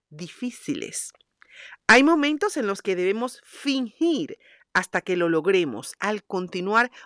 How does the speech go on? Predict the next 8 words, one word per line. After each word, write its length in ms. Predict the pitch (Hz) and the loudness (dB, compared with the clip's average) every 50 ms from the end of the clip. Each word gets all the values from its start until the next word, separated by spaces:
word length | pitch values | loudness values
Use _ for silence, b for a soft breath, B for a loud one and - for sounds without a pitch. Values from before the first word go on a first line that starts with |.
| B B | B B
operando 760 | - 254 254 254 - 202 196 208 214 226 233 240 233 254 240 | 4 4 4 6 4 4 4 6 4 2 2 2 2 0 0
con 200 | - - 185 185 | 0 -2 -2 -2
un 120 | 185 202 190 | -4 -6 -6
ses-, 260 | - 247 220 - - _ _ _ | -8 -8 -10 -10 -14 _ _ _
un 140 | - 202 208 | -6 -6 -4
sentido 440 | - - 240 226 202 233 226 233 226 | -4 -4 -4 -4 -4 -2 0 2 2
de 140 | 208 185 - | 2 0 2
compostura 1040 | - 208 214 214 196 175 - - 170 160 - - - - _ 302 320 349 277 247 | 2 2 2 2 0 -6 -6 -6 -6 -6 -6 -10 -14 -4 _ 2 4 6 6 6